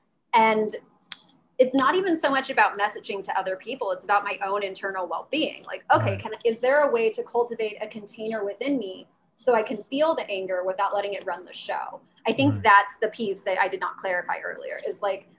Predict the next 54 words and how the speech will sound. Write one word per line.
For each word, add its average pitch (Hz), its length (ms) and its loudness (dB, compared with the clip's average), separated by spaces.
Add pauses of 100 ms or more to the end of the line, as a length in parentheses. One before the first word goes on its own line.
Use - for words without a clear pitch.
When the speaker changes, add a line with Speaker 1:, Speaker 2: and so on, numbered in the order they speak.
(220)
Speaker 1:
it's 233 160 4
not 269 280 2
getting 226 260 6
rid 208 160 2
of 214 100 4
any 220 360 4
feeling, - 380 -8
whatever 208 400 6
it 180 80 0
is, - 160 -10
whether 190 220 -2
it's - 180 -10
fear, 214 260 0
anger, 185 380 -2
love, 214 240 4
happiness, 196 420 0
nothing. 208 360 2
It's 220 120 -4
not 285 140 6
about 247 300 6
controlling 254 480 4
it, 240 160 -10
getting 185 240 -4
rid 226 160 2
of 220 100 -2
it, 220 220 4
pretending 190 380 -6
it's 180 180 -16
not 180 200 -8
there. 226 280 2 (100)
It's - 140 -10
about 190 380 4 (300)
allowing 208 520 2
it 202 120 -4
to - 120 -14
be 185 240 -4
there. 247 240 0
And 208 180 -4
paradoxically, 226 840 -2
I 196 160 2
found 185 300 -6
in 180 100 -8
my 220 100 -2
practice 190 460 -2
with 185 100 -12
this 185 320 -6
that 196 200 -2 (600)
that 214 200 8
then 208 200 2
lessens 190 380 -2
the 190 80 -6
severity 170 500 -8
of 135 120 -8
it. - 120 -16